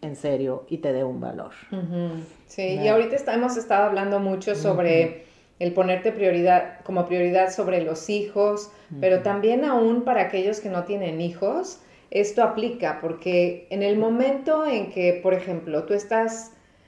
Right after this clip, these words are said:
Speaker 2: complaciendo a otros o diciendo que sí a algo que quieres decir que no, ya no te estás poniendo como prioridad, porque te estás olvidando de escuchar lo que tú realmente quieres por querer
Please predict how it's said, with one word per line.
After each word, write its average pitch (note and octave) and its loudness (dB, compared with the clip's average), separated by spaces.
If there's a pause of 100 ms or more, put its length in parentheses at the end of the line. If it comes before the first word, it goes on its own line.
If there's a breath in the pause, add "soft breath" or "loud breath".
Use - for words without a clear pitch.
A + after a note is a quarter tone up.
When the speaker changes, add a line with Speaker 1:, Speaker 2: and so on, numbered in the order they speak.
(340 soft breath)
Speaker 2:
complaciendo G#3+ 2
a G3 6
otros F#3 4
o F3+ 2
diciendo A3 0
que G3 -2
sí G3+ -2
a F3+ 4
algo F3+ 2
que F3 0
quieres F#3 4
decir E3+ 0
que F3+ 0
no, F#3 -2
ya F#3 2
no F#3+ -4
te F3+ -8
estás E3+ -8
poniendo D#3+ -8
como D3+ -10
prioridad, D3+ -8
porque F3 -6
te F#3+ -4
estás A3 -2
olvidando G#3 0
de G#3+ 2
escuchar F#3+ -2
lo F3 0
que F3 -2
tú G#3 0
realmente G#3+ 0
quieres G3+ 0 (500 soft breath)
por A3+ 8
querer F#3 4